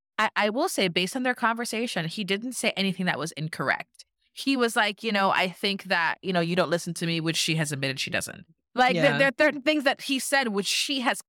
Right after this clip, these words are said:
Speaker 1: also said in their
Speaker 2: Mm-hmm.
Speaker 1: previous argument. Everything that he said to her is something they've already had an argument about that was never resolved. And,
Speaker 2: Mm-hmm,
Speaker 1: and he,
Speaker 2: mm-hmm.
Speaker 1: she took it as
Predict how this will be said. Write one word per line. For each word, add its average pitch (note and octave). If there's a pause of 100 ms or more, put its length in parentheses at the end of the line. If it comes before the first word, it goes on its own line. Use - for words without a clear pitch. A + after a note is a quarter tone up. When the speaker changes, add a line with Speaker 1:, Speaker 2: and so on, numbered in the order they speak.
(200)
Speaker 1:
also G3
said C#3+ (260)
in G#3+
their G3+
Speaker 2:
Mm-hmm. F#3+
Speaker 1:
previous G3
argument. E3+ (100)
Everything D4+
that C#4+
he B3+
said F#3+
to A3+
her B3 (320)
is G#3
something G#3+
they've G3 (100)
already F#3
had F#3+
an E3+
argument F#3
about A3+
that D#3+
was E3+
never D3
resolved. - (460)
And, G3+
Speaker 2:
Mm-hmm, G3+
Speaker 1:
and G#3+
he, C4
Speaker 2:
mm-hmm. F3 (120)
Speaker 1:
she D4
took C#4+
it A#3+
as F#3+